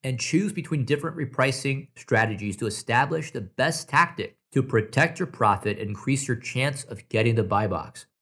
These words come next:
Using the repricer, especially when you're starting, will give you a better chance of winning the buy box and get you more sales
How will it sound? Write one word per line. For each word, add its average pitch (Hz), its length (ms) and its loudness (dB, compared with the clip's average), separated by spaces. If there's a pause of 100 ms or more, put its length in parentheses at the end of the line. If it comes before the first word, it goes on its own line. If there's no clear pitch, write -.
Using 226 300 4
the 233 60 0
repricer, 170 720 -2
especially 214 580 -4
when 196 160 -2
you're 160 100 2
starting, 139 640 -2 (300)
will 107 100 -2
give 131 140 -2
you 131 100 2
a 113 40 2
better 202 400 2
chance 180 420 -2
of 107 140 -10
winning 131 220 -2
the 131 60 0
buy 123 260 2
box 95 440 -2
and 113 140 -6
get 135 260 -2
you 117 80 -2
more 139 360 2
sales - 540 -6